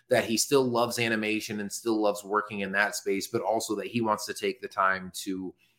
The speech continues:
uh, you know, mentor the next generation of animators and directors and pass that knowledge on, just like,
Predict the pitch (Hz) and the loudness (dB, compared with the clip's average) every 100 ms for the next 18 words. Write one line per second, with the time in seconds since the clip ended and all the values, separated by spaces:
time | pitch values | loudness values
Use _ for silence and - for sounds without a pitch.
0 | _ _ - 95 87 85 85 98 90 95 | _ _ 0 4 4 4 -2 -4 -4 -2
1 | 104 101 101 95 92 95 - - 95 92 | -2 0 2 2 2 0 -2 -4 -2 -2
2 | 92 87 - 90 82 98 95 92 90 90 | -2 -4 -4 -6 -6 -6 -4 -4 -2 -2
3 | 87 92 90 87 90 - 92 87 85 87 | -2 -6 -6 -2 -2 -2 -2 -2 -2 -8
4 | 85 80 _ _ _ - 110 95 - 98 | -12 -14 _ _ _ 2 6 6 6 2
5 | 90 92 95 90 90 87 87 85 87 - | 2 0 0 0 0 0 -2 -4 -2 -2
6 | 92 87 87 - | 0 2 0 -2